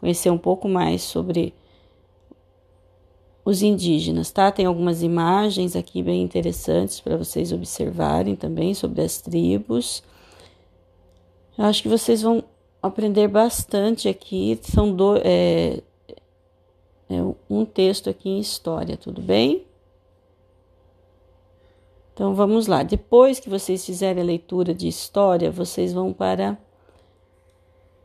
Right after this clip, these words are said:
né, assi-, lerem, assistirem aos vídeos, conhecerem sobre a cultura indígena, vocês vão pra língua portuguesa. Aqui, gente, vocês vão fazer a análise da influência, porque vocês sabem que a nossa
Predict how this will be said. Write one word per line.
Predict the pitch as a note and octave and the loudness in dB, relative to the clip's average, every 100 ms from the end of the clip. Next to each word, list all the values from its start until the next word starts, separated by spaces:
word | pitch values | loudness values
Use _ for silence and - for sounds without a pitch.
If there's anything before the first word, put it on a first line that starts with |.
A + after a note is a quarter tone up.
| - | 0
né, | G3 G3 | 4 4
assi-, | G3 - - D3+ | 4 0 -2 0
lerem, | E3+ F3 G3 G3+ F3+ D#3+ | 4 6 6 6 4 2
assistirem | E3+ - E3+ F#3+ F3+ | 0 -4 -4 -2 2
aos | E3+ E3 | 2 0
vídeos, | D#3+ F#3 G#3 G#3 F3 F3 | -2 -2 0 0 -2 -4
conhecerem | - F3+ F#3+ F#3 - - A3+ B3 A3+ F3+ | 0 2 2 -2 -2 4 8 8 6 2
sobre | F3 - F3 F3 | -4 -6 -4 -4
a | |
cultura | E3+ E3+ - E3+ | -6 -8 -6 -4
indígena, | E3+ E3 F3 F#3+ G3 G#3+ G#3 | -4 -4 -2 -2 -2 0 0
vocês | G3+ F#3+ | -4 -4
vão | F#3+ | -4
pra | F#3+ F#3+ | -2 -2
língua | F#3+ G3 | -2 -2
portuguesa. | - F#3+ B3 C4 G#3 E3 E3+ - - - - - - | -4 -4 -2 2 2 2 -4 -8 -10 -20 -20 -20 -4
Aqui, | G3+ G3+ - A#3 A3+ | -4 -2 0 2 2
gente, | F3 E3+ F#3 | 2 -2 -2
vocês | F#3 F#3 | -4 -6
vão | G3 F#3+ | -4 -4
fazer | G3 F#3 G3+ - | -4 0 0 0
a | G#3 G#3 | 0 0
análise | G#3+ G3+ G3+ G#3+ G3 F3 | 2 2 4 2 0 0
da | F3 | 2
influência, | F#3 G3 - A3+ G#3 G#3+ G#3 E3+ | 2 0 2 2 4 2 -2 -6
porque | - F3+ | -6 -8
vocês | F3+ G#3+ | -4 -4
sabem | G#3 F#3+ F3+ G3+ | 0 2 2 0
que | - | -4
a | G3 | -2
nossa | F#3+ G3 G#3 | -2 -2 -4